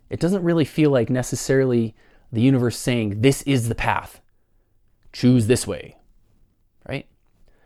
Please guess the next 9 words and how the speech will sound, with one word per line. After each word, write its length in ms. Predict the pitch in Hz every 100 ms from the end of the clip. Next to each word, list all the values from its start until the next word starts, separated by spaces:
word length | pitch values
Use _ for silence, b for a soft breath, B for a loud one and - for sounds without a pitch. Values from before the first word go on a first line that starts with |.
| _ _ _ -
It's 220 | 123 -
more 260 | 139 170
kind 240 | 165 - 160
of 60 |
a 80 | 127
subtle 500 | 107 - - 143 156
sense 440 | 139 - 131 139 -
of, 240 | 123 104
"Hey, 380 | 107 151 98 107